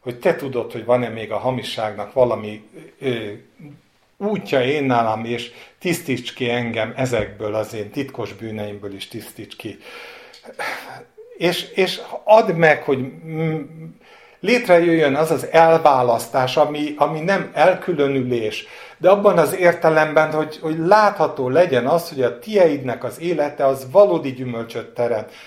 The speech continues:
Nem formális gyümölcsöt terem. Valódi a meggyökerezés, valódi a felnövekedés, és valódi a gyümölcstermés.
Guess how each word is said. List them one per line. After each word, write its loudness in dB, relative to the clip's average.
Nem 0
formális 4
gyümölcsöt -4
terem. 0
Valódi 2
a -2
meggyökerezés, -4
valódi 0
a 2
felnövekedés, -4
és -10
valódi 0
a -6
gyümölcstermés. -12